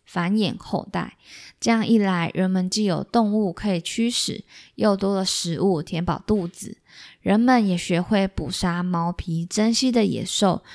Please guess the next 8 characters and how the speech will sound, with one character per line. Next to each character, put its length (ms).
用 280
他 180
们 160
的 140
毛 280
皮 300
制 380
衣。 300